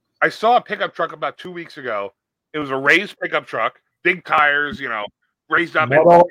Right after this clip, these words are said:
Speaker 2: caked mud all over it.
Speaker 1: Caked mud all over it. And it's got the pipe mufflers that come up ar-, across, uh, behind the back of the truck, not underneath.
Speaker 2: Right.
Speaker 1: It was flying a Trump flag,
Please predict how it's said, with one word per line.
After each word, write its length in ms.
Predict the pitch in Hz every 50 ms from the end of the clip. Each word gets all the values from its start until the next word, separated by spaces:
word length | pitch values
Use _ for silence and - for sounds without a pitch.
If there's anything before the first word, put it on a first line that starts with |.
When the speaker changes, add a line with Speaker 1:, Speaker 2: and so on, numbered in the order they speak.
| - - _ 139 123 131 143 - -
Speaker 2:
caked 340 | - 170 170 165 - -
mud 200 | 139 151 156 160
all 160 | 165 165 165 160
over 220 | 160 151 160 170 175
it. 60 | 170 175 - _ _ _ _ _ _ _
Speaker 1:
Caked 180 | 220 240 208
mud 220 | 214 214 208 202 208
all 220 | 196 196 196 196
over 160 | 196 185 196
it. 60 | 175 - _ _ _ _
And 100 | 175 180
it's 100 | 175 -
got 160 | - 208 -
the 60 | -
pipe 360 | - _ - - 196 208 208 - _
mufflers 500 | 196 185 190 190 - 202 202 202 185 -
that 100 | 175 -
come 180 | - 185 175 175
up 100 | 160 -
ar-, 220 | 175 165 160 - -
across, 340 | - - - 180 170 160 - _ -
uh, 60 | 160
behind 420 | 147 135 156 147 170 175 175 170 160
the 40 | 139
back 280 | 131 147 143 147 -
of 60 | 180
the 60 | 165 156
truck, 340 | - - 180 170 165 -
not 240 | 160 156 151 151 123 _ -
underneath. 520 | 147 147 147 143 135 143 147 156 156 147 _ _ _ _ _ _ _ -
Speaker 2:
Right. 220 | 120 110 101 98 - - - - - _ _ _ _ _ _ -
Speaker 1:
It 60 | 170
was 160 | 170 165 -
flying 420 | - - - 185 196 196 196 180 156
a 40 | 135
Trump 420 | - - - 196 208 254 240 -
flag, 500 | - 180 156 147 143 139 139 139 135 -